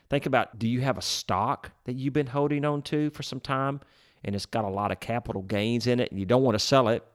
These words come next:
you know, because you'd have taxes. Maybe you've inherited it from your grandma or grandpa and couldn't part with it. So rather than sell it and realize some gains, why not think about donating it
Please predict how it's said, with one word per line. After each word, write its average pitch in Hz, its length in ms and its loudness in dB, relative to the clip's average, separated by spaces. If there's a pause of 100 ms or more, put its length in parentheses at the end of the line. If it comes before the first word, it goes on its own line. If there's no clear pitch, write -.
you 110 80 -2
know, 98 140 2
because 101 500 0
you'd 98 160 -4
have 95 220 -6
taxes. 127 640 -2 (720)
Maybe 127 280 4
you've 131 200 4
inherited 113 540 4
it 165 240 4
from 113 140 0
your 90 120 -2
grandma 127 520 6
or 117 160 6
grandpa 127 640 2
and 98 260 -2
couldn't 113 260 -4
part 120 300 0
with 156 200 0
it. - 180 0 (460)
So 127 180 0
rather 151 240 6
than 120 180 -2
sell 190 440 0
it 98 240 0
and 110 200 0
realize 139 440 2
some 101 240 -4
gains, 120 560 -2 (300)
why 139 180 -2
not 202 180 -4
think 196 140 -4
about 104 400 -4
donating 110 560 2
it - 200 -14